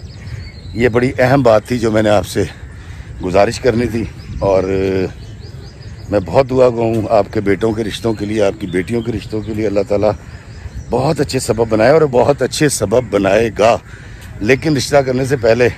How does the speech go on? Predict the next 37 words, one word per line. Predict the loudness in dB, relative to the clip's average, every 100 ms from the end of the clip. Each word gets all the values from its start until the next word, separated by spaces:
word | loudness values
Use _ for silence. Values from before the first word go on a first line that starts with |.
| -12 -12 -10
जिस | 0
तरह | 2
मैंने | 4 2 0 -4 -14 -16 -16 -12 2
कल | 4
वाले | 6 4
video | 2 0 0
में | 0 0
कहा | 2 2
कि | 2 0 -2 -4 -16 -16 -16 -18 -18 -12 -6
इखलाकी | 2 4 2 -2
तौर | 2 4 4
पर | 0 0 -4 -12 -2
बच्चे | -2 0 2
और | 2 2
बच्ची | -4 -4 -4
का | 0 0 -2 -16 -18 -18 -18 -16 -4
अच्छा | -2 4 4
होना | 4 2
बहुत | 0 2 2
ज़रूरी | 0 0 4
है |
और | 4
वो | 4 4
इखलाकियात | 4 4 2 4 2 2
जो | 4 2
आका | 2 2 -2
दो | -2
जहाँ | 0 0
सरकार | -2 -4 2 2
मदीना | 2 -2 -2 0
ने | -2
हमें | -4 -4 -4 -8 -18 -18 -18 -16 -6
बताए | -4 2 2 4
हैं | 0
मुसलमानों | -2 -4 -4 -2 -4
को, | -6 -8 -10 -18 -20 -20 -20 -20 -20 -20 -18 -18 -8
तो | 0 2 4 4 4 4 4 2